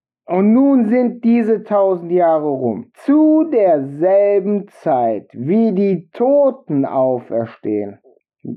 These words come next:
wird auch Satan losgelassen. Und er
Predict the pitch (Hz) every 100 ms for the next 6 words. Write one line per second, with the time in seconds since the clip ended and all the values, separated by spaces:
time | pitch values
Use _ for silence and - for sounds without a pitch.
0 | - 139 131 214 277 - - 220 240 196
1 | 185 220 226 214 208 165 131 123 113 110
2 | 104 104 - - 117 117 110 - - -
3 | - 190 190 185 _ - 247 262 269 269